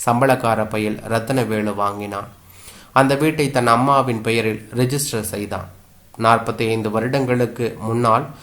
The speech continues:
ரத்தினவேலுவை அவமதித்த தாத்தாவின் ஈவிரக்கமற்ற அயோக்கியத்தனத்தை இன்றளவும் என்னால் மறக்க முடியவில்லை என்றுதான்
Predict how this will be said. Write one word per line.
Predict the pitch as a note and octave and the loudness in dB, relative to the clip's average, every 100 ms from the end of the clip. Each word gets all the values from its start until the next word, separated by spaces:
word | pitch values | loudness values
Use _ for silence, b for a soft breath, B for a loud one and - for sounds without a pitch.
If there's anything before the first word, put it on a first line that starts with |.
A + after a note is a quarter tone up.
| B - | B 0
ரத்தினவேலுவை | B2 A#2+ C#3 B2 A#2+ A#2+ A2+ A2 G#2+ - | 0 2 2 4 4 2 0 -4 -6 -4
அவமதித்த | A2+ B2 B2+ A2+ A2 A2 | 0 2 2 0 -2 -6
தாத்தாவின் | - A2+ A#2 B2 A#2 A2 A2 | 2 2 4 2 2 0 -6
ஈவிரக்கமற்ற | A2+ B2+ B2+ A#2+ A2 A2 A2+ A2+ A2+ | -4 -2 0 0 -2 -2 -2 -2 -2
அயோக்கியத்தனத்தை | C3+ A2+ A#2+ B2 B2 A#2+ A2 A2 G#2+ A2 G#2 | 0 2 2 0 0 -4 0 -2 -2 -4 -4
இன்றளவும் | G2 A#2+ B2 B2 A2+ A2 A2 | -2 -2 0 -2 -2 -2 -4
என்னால் | G#2+ A2 A2+ G#2+ - - | -2 2 2 0 -6 -14
மறக்க | A#2 A2 A#2+ B2 A#2 | -2 0 2 0 -2
முடியவில்லை | A2+ A#2+ A#2 G#2+ G#2+ G#2 | -2 -2 -2 -2 -2 -4
என்றுதான் | G#2 G#2+ A2+ G#2+ | -4 -6 -4 -4